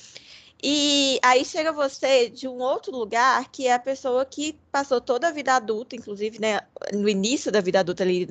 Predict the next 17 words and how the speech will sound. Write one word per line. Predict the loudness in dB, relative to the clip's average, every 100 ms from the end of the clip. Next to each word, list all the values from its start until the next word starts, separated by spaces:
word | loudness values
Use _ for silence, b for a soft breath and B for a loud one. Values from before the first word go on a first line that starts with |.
| 0
ainda | 0 0
na | -2
adolescência, | 0 0 0 2 0 2
já | 2 2
se | 2
relacionando. | 2 2 0 0 0 0 -4 B B B B B B B 0
E | 4
aí | 6
eu | 6
fiquei | 2 -6
pensando, | -4 -2 -2 0
"Tá, | 2 2 0 B B _
mas | -4 -4 -6
então | -12 -2 0 0 -4 2
dá | 4 4
pra | -2
dizer | -10 -4 -2 -2